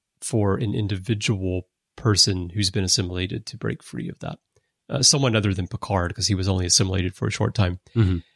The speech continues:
Speaker 1: But then, you know, Descent, I'm not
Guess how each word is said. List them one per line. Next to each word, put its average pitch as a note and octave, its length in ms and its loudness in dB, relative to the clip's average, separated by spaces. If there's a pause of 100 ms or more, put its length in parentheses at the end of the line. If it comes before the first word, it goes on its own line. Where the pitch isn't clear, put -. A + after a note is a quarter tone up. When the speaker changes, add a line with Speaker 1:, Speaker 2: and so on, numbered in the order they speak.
(880)
Speaker 1:
But B2 260 2 (200)
then, C3+ 360 6
you C3 100 6
know, A#2 100 6
Descent, A#2 720 4
I'm B2 160 2
not B2+ 220 4